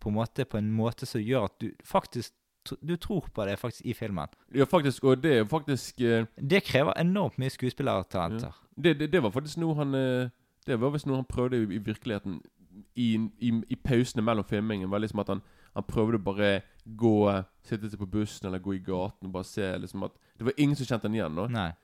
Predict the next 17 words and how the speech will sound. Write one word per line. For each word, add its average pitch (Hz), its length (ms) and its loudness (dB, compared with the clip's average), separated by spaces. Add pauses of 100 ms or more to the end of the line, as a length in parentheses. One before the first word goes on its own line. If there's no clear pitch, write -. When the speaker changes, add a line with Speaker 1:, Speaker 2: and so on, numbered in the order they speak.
(160)
Speaker 2:
At 107 160 -2 (100)
til 185 100 8
og 175 40 6
med, 156 180 6
til 190 120 6
og - 20 0
med 156 120 6
hans, 139 320 4
det 143 200 -2
leste 113 260 4
jeg, 110 60 0
hans 123 220 -2
egen, 127 480 0
eh, 101 140 2 (260)
hans 123 180 0
egen 147 240 2
sønn 95 500 0